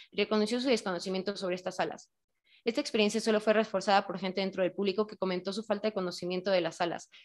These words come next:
hasta entrar al conversatorio. Esta experiencia, que podría partir de lo particular, claramente se refleja en la colectividad, donde no se le da la misma importancia o difusión a la sección etnográfica que la arqueológica.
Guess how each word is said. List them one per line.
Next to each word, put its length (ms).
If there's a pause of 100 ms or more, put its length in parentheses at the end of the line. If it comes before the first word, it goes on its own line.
(140)
hasta 200
entrar 300
al 140
conversatorio. 720 (280)
Esta 180
experiencia, 760
que 80
podría 360
partir 260
de 100
lo 140
particular, 580 (260)
claramente 420
se 100
refleja 400
en 60
la 100
colectividad, 640 (380)
donde 260
no 140
se 100
le 140
da 100
la 80
misma 200
importancia 580
o 20
difusión 400
a 100
la 60
sección 300
etnográfica 500
que 100
la 180
arqueológica. 600